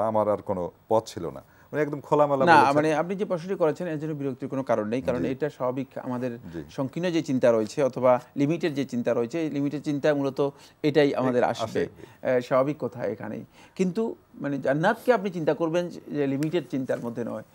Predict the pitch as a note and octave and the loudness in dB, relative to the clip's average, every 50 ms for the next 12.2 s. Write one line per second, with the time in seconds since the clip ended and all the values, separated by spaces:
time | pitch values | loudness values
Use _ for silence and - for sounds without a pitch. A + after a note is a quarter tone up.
0 | A2 F#2+ D#2+ C#2 C#2 - - D3 E3 F3 F3+ E3+ D#3 D3+ D3 F3 E3 G3 G#3 - | -10 -10 -8 -10 -10 -8 0 2 4 4 4 4 2 2 0 0 -2 -4 -4 -4
1 | - G3 F3+ E3 D3 D3+ C3 C3+ B2 - C#3 A#2+ A2+ G#2+ A2+ - - _ _ - | -4 -4 -4 -2 -2 -2 -2 -4 -2 -2 -2 -2 -2 -2 -6 -8 -12 _ _ -20
2 | - - - _ _ - D3 F3 G#3 B2 C3 C3+ C3 B2+ B2 D#3+ D#3 D#3+ D#3 D3+ | -20 -20 -20 _ _ 6 8 8 8 8 6 4 2 2 2 2 4 4 4 4
3 | - D#3+ D#3+ D#3+ D#3+ D3+ D3+ C#3+ D3 B2+ - - - - - _ - E3 C#3 D#3+ | 4 4 2 2 2 2 2 2 2 0 -2 -4 -10 -20 -6 _ 4 4 4 4
4 | F#3 B3 - - F3 D#3+ D#3+ D#3+ D#3 D3 C#3 D#3 D3 D#3 F#3+ G3 F3+ E3+ E3+ E3+ | 2 0 -2 -2 -4 -2 -2 -2 -4 0 0 2 2 4 2 0 0 -4 -6 -4
5 | D#3+ D3+ C#3+ C#3 D3+ E3 D#3+ E3+ C#3+ C3 C3 C3 - C#3+ D#3+ F3+ F#3 G#3 - _ | -2 -2 0 0 -2 -2 -2 -4 -4 -4 -6 -6 -4 -4 -4 -4 -4 -8 -14 _
6 | _ _ _ _ _ - - - - F#3 G3+ A3 A3 G#3+ G#3 G3+ G3 F#3 F3 D#3+ | _ _ _ _ _ -20 -18 -8 -4 -2 0 2 2 2 2 2 4 2 2 2
7 | - - - E3+ D#3 - - F3+ F#3 F#3+ F#3+ F#3+ - _ _ _ - - - - | 0 -8 -10 -10 -10 -8 -8 -6 -6 -6 -6 -8 -12 _ _ _ -20 -10 4 6
8 | F3 G3+ - - - _ - F#3+ F3 D3+ C3 F#3 G3 B3 - - A3+ A3 - - | 6 6 6 2 -8 _ -4 -2 -2 2 4 4 4 4 4 0 -6 -6 -8 -12
9 | - A#3 A3 G#3+ G#3 G3 - - D3 D3+ D3 C#3+ C#3+ - F3+ - - - D#3 - | -6 -6 -6 -6 -6 -8 -10 -8 -6 -6 -6 -6 -8 -8 -10 -10 -10 -12 -10 -2
10 | - D3 C#3 - C#3+ C#3 C#3 C#3+ C#3 C3+ C3 - - - - - - - B2+ C3+ | -2 -2 -2 0 -4 -4 -2 -2 -4 -4 -4 -8 -14 -20 -20 -14 -4 -2 0 2
11 | C3+ C3 B2+ A#2+ B2+ B2+ B2 B2 B2 B2+ A#2+ A2+ B2 B2 - - A#2 - A#2+ A#2 | 2 2 2 2 2 2 2 2 2 0 0 -2 -2 -4 -6 -10 -8 -6 -4 -4
12 | G#2+ G#2+ G#2+ A2 | -4 -4 -6 -6